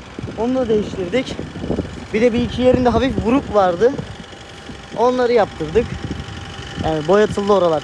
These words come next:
Kaput da boyatıldı. Arkadaşlar, "Kaputu boyatma." dedi. Ama ben yine de kaputu boyattım. Maksat temiz olsun abi, kirli olmasın.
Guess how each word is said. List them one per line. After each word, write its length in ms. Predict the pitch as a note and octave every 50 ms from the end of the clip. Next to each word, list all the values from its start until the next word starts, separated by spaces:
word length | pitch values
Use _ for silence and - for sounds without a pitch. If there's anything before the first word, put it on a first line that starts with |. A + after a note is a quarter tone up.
| -
Kaput 280 | - G3+ G3 B3 - -
da 80 | A3+
boyatıldı. 480 | F3+ F3 E3+ D#3+ D#3 - D3 C3+ C3 C#3 C3+
Arkadaşlar, 540 | E3 F#3 F#3 G3+ G#3 G#3+ G3+ - A3+ A3+ - - - - - -
"Kaputu 280 | G#3+ G3 G3+ G3+ A#3
boyatma." 420 | G3 G#3+ A3+ A#3+ A#3+ - A3 G#3 F3+
dedi. 240 | F3 D#3+ E3+ G#3 A#3 G#3 - - - - - - - - - - - - - - - - - - -
Ama 200 | - A3 A#3 A#3+
ben 80 | A#3+ A#3
yine 280 | A#3 A#3+ A#3+ A#3+ A#3+ G#3+
de 40 |
kaputu 320 | A3 G#3+ G#3+ G3+ G#3 - G#3
boyattım. 440 | A3 A3+ A#3 A3 - - - G#3+ A3 A3+ - - - - - - - - - - - - - - - - -
Maksat 420 | A#3+ C4 C4 - D4 C#4+ - -
temiz 260 | C#4+ C4+ C#4 D4+ C#4+
olsun 320 | C#4+ C4+ A#3+ - - A3 G#3+
abi, 200 | G#3 G#3 G3+ F#3
kirli 320 | - - B3+ A#3+ B3 B3+
olmasın. 460 | C4 C4 B3+ A3+ G3+ F3+ - - A#3